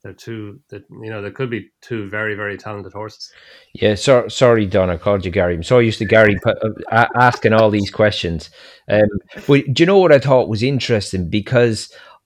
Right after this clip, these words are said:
Speaker 2: I, I would say they're probably, if you look through every, the, the in-running comments for every one of his races,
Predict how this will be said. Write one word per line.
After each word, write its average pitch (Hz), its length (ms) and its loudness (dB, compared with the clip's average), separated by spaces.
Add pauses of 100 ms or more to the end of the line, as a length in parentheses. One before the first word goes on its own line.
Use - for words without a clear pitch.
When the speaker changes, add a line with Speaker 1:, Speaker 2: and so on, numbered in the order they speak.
Speaker 2:
I, 117 180 -2
I 160 160 4
would 147 200 2
say 135 260 2
they're 101 160 0
probably, 120 640 0
if 107 200 -6
you 175 160 -2
look 160 300 0
through 101 340 -4
every, 131 480 0
the, 98 260 -2
the 98 180 -4 (120)
in-running 120 500 0
comments 92 480 -4
for - 320 -6
every 107 240 -2
one 101 240 0
of 90 80 -4
his 90 160 -4
races, 95 560 -4